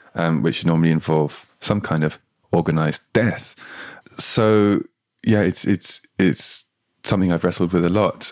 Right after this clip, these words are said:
Uh, um, but yeah, it's, it's, it's, it's, it expresses the need for us to try and fix, uh, our surroundings, and, and we do need stability. You know, we, we do need, <laughs> we do need some stability. Otherwise, it'd be very difficult to do anything at all.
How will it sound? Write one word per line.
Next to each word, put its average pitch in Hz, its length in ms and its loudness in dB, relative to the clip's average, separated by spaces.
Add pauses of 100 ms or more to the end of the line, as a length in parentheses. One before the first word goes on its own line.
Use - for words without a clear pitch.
Uh, 82 200 -2
um, 85 340 -2 (480)
but 135 200 4
yeah, 151 160 4
it's, - 240 -2
it's, 127 220 -2
it's, - 500 -2
it's, - 260 -2
it - 120 0
expresses 123 760 0 (220)
the 107 440 2 (220)
need 117 300 4
for 110 160 0
us 107 180 -2
to - 120 -2
try 113 240 2
and 107 120 0
fix, - 720 -4 (400)
uh, 82 240 0
our 85 120 0
surroundings, 82 760 -2
and, 98 160 2
and 123 180 2 (140)
we 139 80 2
do 170 160 4
need 175 160 6
stability. 151 680 0
You 107 100 4
know, 104 200 4
we, 113 220 4
we - 100 0
do 123 160 2
need, 127 240 2 (140)
<laughs> - 140 -4
we 104 120 0
do 147 100 2
need 127 140 4
some 160 240 0
stability. 131 440 0
Otherwise, 107 340 2
it'd 104 100 -2
be 107 60 0
very 110 160 2
difficult 113 340 -2
to - 60 -8
do 95 120 0
anything 98 300 0
at - 140 -4
all. 113 320 0